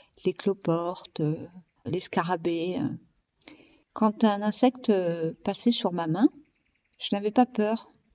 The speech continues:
Parce qu'en fait, je pense que naturellement, aucun enfant n'a peur des animaux.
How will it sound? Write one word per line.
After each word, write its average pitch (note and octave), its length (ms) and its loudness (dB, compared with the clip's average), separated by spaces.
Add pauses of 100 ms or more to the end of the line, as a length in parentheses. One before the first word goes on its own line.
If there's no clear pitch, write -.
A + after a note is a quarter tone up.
(300)
Parce - 160 -2
qu'en G3 140 0
fait, C#4 160 6
je - 120 0
pense A3+ 280 0
que F3+ 260 -2 (280)
naturellement, G#3 580 8
aucun A#3 320 8
enfant A#3+ 280 6
n'a A3 140 10
peur F#3+ 300 -2
des E3+ 180 -8
animaux. E3 380 -8